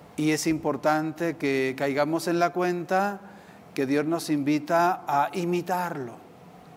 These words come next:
para que nosotros aprendamos a ser así como Él, misericordiosos en una palabra,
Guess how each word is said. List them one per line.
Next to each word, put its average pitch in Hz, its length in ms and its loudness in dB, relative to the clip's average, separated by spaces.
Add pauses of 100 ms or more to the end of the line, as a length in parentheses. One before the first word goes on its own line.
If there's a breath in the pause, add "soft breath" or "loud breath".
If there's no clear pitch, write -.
(580 loud breath)
para 180 220 6
que 196 140 0
nosotros 226 580 0
aprendamos 170 720 0
a 165 100 -2
ser 190 260 0
así 208 340 0
como 170 360 2
Él, 214 300 4 (540 loud breath)
misericordiosos 147 1200 0
en 127 100 -6
una 135 240 -2
palabra, 131 540 -8